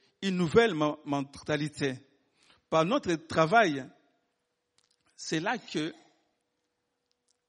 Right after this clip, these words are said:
doit devenir aussi notre vocation.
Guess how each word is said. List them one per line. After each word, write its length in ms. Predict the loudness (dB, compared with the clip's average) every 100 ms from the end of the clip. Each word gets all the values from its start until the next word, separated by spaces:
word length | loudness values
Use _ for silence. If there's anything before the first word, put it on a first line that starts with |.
| _ _ _ _ _
doit 200 | -8 -6
devenir 260 | -4 -6 -8
aussi 160 | -10
notre 580 | -10 -6 -6 -4 -6 -6 -10 -10
vocation. 640 | -6 -4 -4 -6 -10